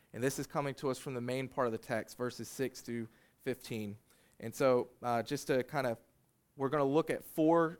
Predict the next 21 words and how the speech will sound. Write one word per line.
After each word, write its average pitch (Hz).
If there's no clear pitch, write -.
different 151
ways, 131
four 160
different -
things 143
that 123
Paul 139
seeks -
to -
answer 123
that 123
question. 117
So 135
there's 156
a 147
cost. 180
We 147
must 156
all 160
pay 156
it. -